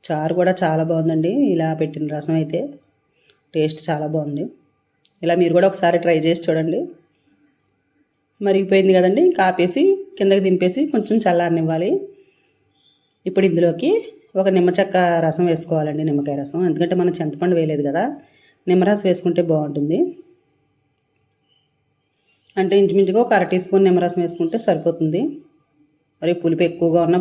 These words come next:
బాగోదు, లైట్గా వేసుకోవాలి. అంతేనండి, గుమగుమలాడే రసం కూడా రెడీ అయిపోయింది, వెజిటేబుల్ రసం. చాలండి, ఆ కూర అలాగే ఈ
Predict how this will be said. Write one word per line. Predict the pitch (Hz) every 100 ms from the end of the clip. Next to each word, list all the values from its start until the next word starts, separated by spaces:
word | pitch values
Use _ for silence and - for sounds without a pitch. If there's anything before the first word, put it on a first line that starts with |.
| 165
బాగోదు, | 156 156 147 147
లైట్గా | 143 143 156 156
వేసుకోవాలి. | 143 - 135 147 247 - - - - - - _ 156
అంతేనండి, | 160 170 165 156 165
గుమగుమలాడే | 156 156 165 160 151 202 311 - _ _ _ 165
రసం | 160 170 165
కూడా | 160 160
రెడీ | 160 160
అయిపోయింది, | 156 160 156 185
వెజిటేబుల్ | 160 - 156 156 156
రసం. | 151 180 269 - - _ _ _ _ _ _ _ _ _ _ _ _ _ _ _ _ _ _ _ -
చాలండి, | 165 170 165 170 294 - 175
ఆ | 170
కూర | 160 160 165 170 170 - _ _ _ _ 156
అలాగే | 151
ఈ | 160